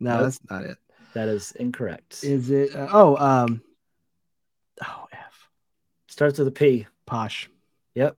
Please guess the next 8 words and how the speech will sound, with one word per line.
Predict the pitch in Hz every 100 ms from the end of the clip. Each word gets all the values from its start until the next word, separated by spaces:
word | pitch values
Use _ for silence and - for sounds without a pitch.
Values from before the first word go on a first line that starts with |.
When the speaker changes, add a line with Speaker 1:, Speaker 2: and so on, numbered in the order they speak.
| _
Speaker 2:
It | - 123
was | -
Speaker 1:
Daniel | 127 123 120
Speaker 2:
Posh. | 240
Speaker 1:
Posh. | 110 110 - - _ _ _ _ _ _ -
Speaker 2:
Posh | 214 233
Spice. | - - 165 123 - - 202 185
Speaker 1:
Yep. | 123 107